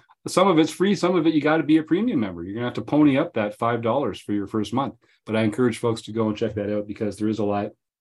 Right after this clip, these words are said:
uh, a lot to get involved with, and it, and it is super fun. Um, anything else before I do the, uh, the draw here, gang? All right, this was, this was a long one. We got, this was a longer, longer episode than I was expecting. Okay, so we got one, two, three, four,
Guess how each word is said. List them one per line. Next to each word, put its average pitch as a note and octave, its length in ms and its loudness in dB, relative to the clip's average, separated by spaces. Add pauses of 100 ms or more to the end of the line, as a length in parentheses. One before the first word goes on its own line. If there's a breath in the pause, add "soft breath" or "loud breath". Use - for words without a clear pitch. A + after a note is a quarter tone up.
(480)
uh, B2 200 0
a B2+ 80 2
lot C3+ 240 4
to B2 80 0
get A#2 140 2
involved F#2+ 340 -8
with, F2+ 180 -16
and G#2+ 160 -8
it, A2+ 100 -8
and B2+ 140 2
it A#2+ 80 2
is A2+ 200 2
super G2+ 280 -4
fun. E2 300 -18 (680)
Um, G#2 440 -2 (140)
anything C#3 260 6
else D3 160 6
before C#3+ 280 2
I C#3 80 6
do C3+ 200 4
the, C3 340 4
uh, B2 280 2 (800)
the A#2+ 220 0
draw B2 400 0
here, C#3+ 200 -2
gang? D3 380 -4 (680)
All A#2 60 -4
right, A2+ 120 -2
this D#3 140 -4
was, C#4 100 0
this A3 140 -2
was C#4 80 -2
a G3+ 40 2
long D3+ 300 0
one. F2 240 -6 (280)
We C#3 120 -8
got, E3 220 -12
this - 140 -14
was B2 100 -10
a A2+ 60 -8
longer, A2+ 640 -2 (320)
longer A#2+ 260 -4
episode A2+ 260 -4
than F#2 100 -6
I F2+ 40 -10
was E2+ 100 -12
expecting. F2+ 320 -8
Okay, C#3+ 240 4 (320 loud breath)
so C3+ 160 4
we C3+ 80 8
got C#3 260 4
one, E3+ 220 4
two, E3+ 180 4
three, D#3 220 0
four, F3 640 4